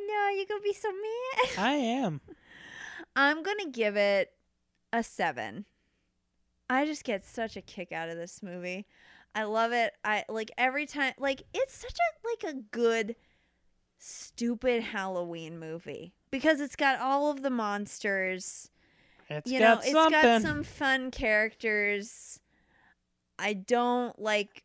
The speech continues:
Speaker 1: I don't like Frankenstein's monster. Like, he annoys the shit out of me.
Speaker 2: I
Speaker 1: Um,
Speaker 2: went to Smith.
Speaker 1: Yeah, he's, yeah.
Speaker 2: I went to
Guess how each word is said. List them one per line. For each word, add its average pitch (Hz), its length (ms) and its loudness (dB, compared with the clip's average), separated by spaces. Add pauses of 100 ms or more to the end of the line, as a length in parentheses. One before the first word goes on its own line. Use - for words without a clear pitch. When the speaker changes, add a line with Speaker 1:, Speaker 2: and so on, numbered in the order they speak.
Speaker 1:
I 185 100 -2
don't 180 420 -4
like 165 220 -8
Frankenstein's 170 600 -14
monster. - 540 -16
Like, 175 220 -14
he 180 480 -8 (120)
annoys 170 340 -10
the 175 100 -14
shit 170 260 -6
out 143 220 -6
of 160 100 -14
me. 165 300 -14 (240)
Speaker 2:
I 349 320 12
Speaker 1:
Um, 330 180 2
Speaker 2:
went 320 300 4
to 294 240 0
Smith. - 880 4 (920)
Speaker 1:
Yeah, 190 240 -2 (300)
he's, 226 720 -8 (500)
yeah. - 220 -10 (160)
Speaker 2:
I 302 260 8
went 302 360 -2
to 269 260 -2